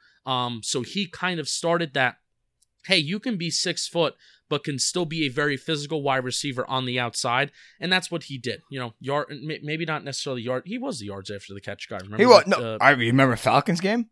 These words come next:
Speaker 1: Yeah, that's what I was just
Speaker 2: Yeah.
Speaker 1: about to say.
Speaker 2: Yep.
Speaker 1: So, big yards per reception guy. Definitely, uh, didn't have a single season before twenty fourteen, before he went to the Colts, where he averaged under thirteen yards per reception. That's pretty darn good.
Speaker 2: That's ridiculous. That's an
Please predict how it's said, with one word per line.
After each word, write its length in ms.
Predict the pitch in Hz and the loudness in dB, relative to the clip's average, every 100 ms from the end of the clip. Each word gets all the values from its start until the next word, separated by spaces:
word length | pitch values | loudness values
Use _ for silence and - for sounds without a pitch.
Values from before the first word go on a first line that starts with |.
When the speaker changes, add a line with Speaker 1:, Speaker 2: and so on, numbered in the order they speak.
| - | -4
Speaker 1:
Yeah, 180 | 151 | 0
that's 180 | 131 123 | 0 0
what 140 | 135 127 | -2 -2
I 60 | |
was 100 | 127 | -2
just 140 | - 113 | 0 4
Speaker 2:
Yeah. 60 | |
Speaker 1:
about 100 | 131 | 4
to 80 | - | 4
say. 220 | 117 131 - | -4 -4 -4
Speaker 2:
Yep. 180 | 107 - | -8 -8
Speaker 1:
So, 320 | - 139 127 117 _ _ | -4 -2 -2 -8 _ _
big 160 | 175 180 | 0 2
yards 240 | 196 185 | 2 0
per 100 | - 185 | -2 -4
reception 460 | 156 170 156 160 | -2 -2 -2 -2
guy. 320 | 143 143 143 - | 2 4 2 -2
Definitely, 480 | 131 147 185 165 151 - | -4 -4 -2 -4 -4 -6
uh, 380 | 127 101 58 53 | -4 -6 -10 -6
didn't 220 | 123 185 | -2 0
have 160 | 180 175 | 0 0
a 40 | |
single 380 | 156 - 180 185 | -2 -4 -4 -4
season 560 | - 175 165 143 143 131 _ _ _ _ | -4 -4 -4 -4 -8 -10 _ _ _ _
before 640 | 147 - - 165 180 175 - | -4 -4 -2 0 2 0 -6
twenty 360 | - 165 165 | -4 -2 -2
fourteen, 640 | 156 - 160 143 175 160 127 | -2 -2 -2 -2 -4 -4 -4
before 280 | 120 147 | -6 -4
he 60 | 156 | -2
went 160 | 156 151 | -4 -6
to 60 | |
the 80 | 139 | -8
Colts, 400 | 139 151 123 - - _ - | -4 -2 -2 -6 -14 _ -6
where 140 | 139 | -6
he 180 | 131 139 | -2 0
averaged 400 | 135 135 127 - | 0 0 -6 -4
under 540 | 147 143 139 131 120 120 | -2 0 0 0 -2 0
thirteen 420 | 190 185 - 170 | 0 0 -2 -2
yards 240 | 151 139 - | 0 -2 -2
per 120 | 139 | -6
reception. 360 | 117 113 - 104 | -2 -4 -4 -8
That's 120 | 127 | -4
pretty 180 | 180 151 | -2 0
darn 160 | 135 | 0
good. 40 | 117 | 6
Speaker 2:
That's 180 | 151 - | 6 6
ridiculous. 680 | 143 113 - 127 - 80 - | 2 2 2 2 0 -6 -6
That's 220 | 98 110 | -4 -4
an 100 | 95 | -6